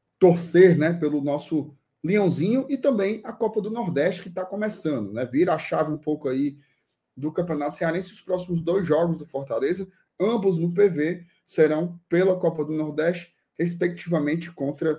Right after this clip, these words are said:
Campinense e Sergipe. Ó, agora, antes de começar, eu que nunca lhe pedi nada, tá? Vou pedir pra você deixar o like, faça essa gentileza. Também que você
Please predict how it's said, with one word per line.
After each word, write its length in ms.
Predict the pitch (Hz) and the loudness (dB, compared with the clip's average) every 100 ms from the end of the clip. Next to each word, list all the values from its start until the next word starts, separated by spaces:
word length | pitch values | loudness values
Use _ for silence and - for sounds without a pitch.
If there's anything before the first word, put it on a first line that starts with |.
| - _ _ _ _ | -6 _ _ _ _
Campinense 920 | 202 226 214 196 160 165 175 175 190 - _ _ | 4 4 4 -2 2 2 2 -2 -6 -10 _ _
e 200 | 196 202 - | -12 -12 -10
Sergipe. 760 | - 208 185 - 175 170 - | 2 6 6 4 -4 -6 -6
Ó, 180 | 143 120 | 0 2
agora, 320 | 120 156 170 - | 2 0 -2 -6
antes 200 | 233 - | -8 -8
de 80 | 185 | -8
começar, 600 | 214 208 208 - 202 - - | -4 -4 -4 -2 -4 -4 0
eu 240 | 233 240 240 | 6 6 4
que 100 | 208 | -4
nunca 300 | 185 190 170 | -4 -4 -4
lhe 120 | 175 | -6
pedi 240 | 170 170 | -6 0
nada, 460 | 160 135 151 175 175 _ _ _ _ | 0 0 -2 -4 -6 _ _ _ _
tá? 320 | 120 123 - _ _ _ | -4 -4 -6 _ _ _
Vou 160 | 135 156 | -4 -2
pedir 260 | 156 139 156 | -2 -6 -4
pra 100 | 147 | -4
você 180 | 147 | -4
deixar 240 | 139 139 147 | -6 -2 2
o 80 | 147 | 2
like, 500 | 131 143 170 240 - _ _ _ _ _ | 2 0 -4 -12 -12 _ _ _ _ _
faça 240 | 131 135 | -8 -8
essa 160 | 139 131 | -8 -6
gentileza. 680 | 127 - 143 135 151 185 - _ _ _ | -6 -6 -2 0 0 -2 -8 _ _ _
Também 220 | - 196 190 | -2 0 -2
que 100 | 190 | 0
você 500 | 196 - 165 180 | -2 0 0 0